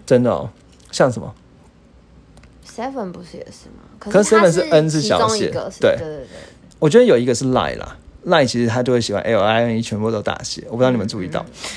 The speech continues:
Speaker 1: 好，那就是，所以他就讲说，哎，Mini 要全部都大写这样子哦。那B M W呢，又投入了三点六亿欧元呢，在英国牛津呢建了一个 Mini 的车厂。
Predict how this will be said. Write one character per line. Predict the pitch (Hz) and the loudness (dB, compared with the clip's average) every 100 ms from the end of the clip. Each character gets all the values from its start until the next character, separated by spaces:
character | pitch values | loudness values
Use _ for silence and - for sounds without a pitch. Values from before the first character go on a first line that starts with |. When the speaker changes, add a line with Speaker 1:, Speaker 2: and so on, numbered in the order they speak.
| - | -4
Speaker 1:
好， | - - - | 0 0 2
那 | 190 - - - | 2 2 -4 2
就 | 160 | 4
是， | 143 | 6
所 | - | 6
以 | 165 | 4
他 | 139 | 4
就 | 143 | 4
讲 | 143 110 | 2 0
说， | 120 | 2
哎， | 143 156 - | 2 2 -2
Mini | 156 151 | -2 2
要 | 127 117 113 | 4 4 2
全 | - - 120 | -4 -4 0
部 | 147 | 2
都 | |
大 | 139 117 90 | 2 0 -2
写 | - | -6
这 | 117 | -4
样 | 87 | -4
子 | - | -4
哦。 | 80 - - | -6 -6 2
那 | 202 | 2
B | 220 | 4
M | 214 | 2
W | 202 147 | 2 2
呢， | 139 | 2
又 | 170 | 2
投 | - 127 | 2 2
入 | 160 | 2
了 | |
三 | 127 165 | 2 2
点 | 165 131 | 2 2
六 | 156 | 4
亿 | 147 147 | 2 2
欧 | 143 151 | 2 4
元 | 135 113 | 2 2
呢， | 113 | 2
在 | - | 0
英 | 180 175 | 0 0
国 | 147 | 0
牛 | 127 117 | 2 0
津 | 117 139 | 0 -2
呢 | 127 | -2
建 | - 156 | 0 0
了 | 113 | 0
一 | 120 | 0
个 | 123 113 | 0 0
Mini | 139 131 | 0 0
的 | 110 | -2
车 | - 113 | -2 -2
厂。 | 110 - | -2 -6